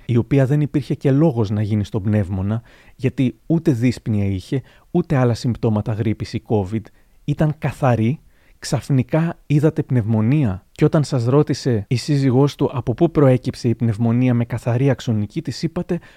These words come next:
ότι δεν είναι γιατρός για να καταλάβει». Ο Αντωνιάδης υποδεικνύει να αφαιρεθεί από τον ασθενή το οξυγόνο που κακώς κατά την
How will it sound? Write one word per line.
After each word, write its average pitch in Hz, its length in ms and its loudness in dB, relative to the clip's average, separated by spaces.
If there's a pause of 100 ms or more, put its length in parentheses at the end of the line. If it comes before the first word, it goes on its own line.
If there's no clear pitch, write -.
ότι 139 200 -2
δεν 147 200 4
είναι 165 140 2
γιατρός 147 400 0
για 156 100 0
να 147 80 -2
καταλάβει». 113 680 -2 (120)
Ο 120 120 0
Αντωνιάδης 110 840 0 (120)
υποδεικνύει 143 640 0
να 160 160 4
αφαιρεθεί 131 480 0
από 139 180 0
τον 113 140 -2
ασθενή 123 320 -2
το 123 100 -2
οξυγόνο 113 600 -2
που 131 260 -4
κακώς 135 500 -2
κατά 117 260 -4
την 101 260 -4